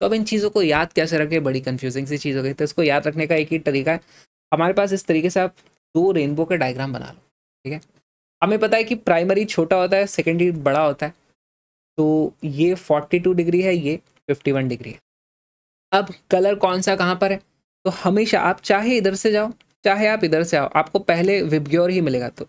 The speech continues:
अगर इधर से आते हो तो हमें यहाँ पे वी मिलेगा, आई मिलेगा, फिर बी, जी, वाई, ओ, आर, आर अंदर की तरफ आएगा।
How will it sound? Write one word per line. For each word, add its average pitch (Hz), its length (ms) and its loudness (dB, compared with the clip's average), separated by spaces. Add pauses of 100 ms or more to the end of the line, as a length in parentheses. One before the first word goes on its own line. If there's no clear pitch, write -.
अगर 160 220 0
इधर 160 280 0
से 170 120 0
आते 180 220 0
हो 196 140 2
तो 185 140 -2
हमें 160 180 -2
यहाँ 151 180 0
पे 156 140 0
वी 143 220 0
मिलेगा, 156 380 2 (140)
आई 139 180 0
मिलेगा, 143 320 0
फिर 143 180 -2
बी, 139 520 -6
जी, 135 240 -2
वाई, 135 220 0
ओ, 135 220 0
आर, - 320 -2
आर 139 180 2
अंदर 135 240 0
की 160 80 0
तरफ 160 200 -4
आएगा। 151 180 -2